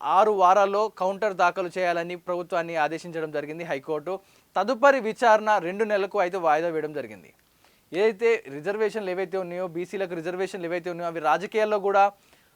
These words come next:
అమలు చేయాలంటూ కూడా పెద్ద ఎత్తున ఆందోళన జరుగుతూ ఉన్నాయి. కానీ ఇలాంటి సమయంలో బీసీలకు నలభై శాతం, నలభై ఆరు, నలభై శాతం, నలభై రెండు శాతం రిజర్వేషన్లు ఇస్తే మిగతా వారు ఏమైపోవాలంటూ కూడా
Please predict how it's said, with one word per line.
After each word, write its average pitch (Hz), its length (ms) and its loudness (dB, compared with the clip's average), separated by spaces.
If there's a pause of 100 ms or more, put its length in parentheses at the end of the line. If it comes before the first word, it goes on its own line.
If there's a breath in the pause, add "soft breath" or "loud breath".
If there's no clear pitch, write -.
అమలు 262 220 4
చేయాలంటూ 226 600 2
కూడా 220 140 0
పెద్ద 196 220 -4
ఎత్తున 214 240 0
ఆందోళన 196 380 0
జరుగుతూ 185 340 2
ఉన్నాయి. 185 240 -4
కానీ 202 240 -2
ఇలాంటి 220 380 0
సమయంలో 208 520 0 (680 soft breath)
బీసీలకు 269 680 2
నలభై 190 340 -4
శాతం, 226 420 0
నలభై 175 260 -4
ఆరు, 185 300 2
నలభై 165 380 -4
శాతం, 185 500 -2
నలభై 165 220 -6
రెండు 175 160 -8
శాతం 180 380 -4
రిజర్వేషన్లు 185 560 -6
ఇస్తే 175 240 -8
మిగతా 175 260 -6
వారు 190 120 -2
ఏమైపోవాలంటూ 175 640 -6
కూడా 170 240 -2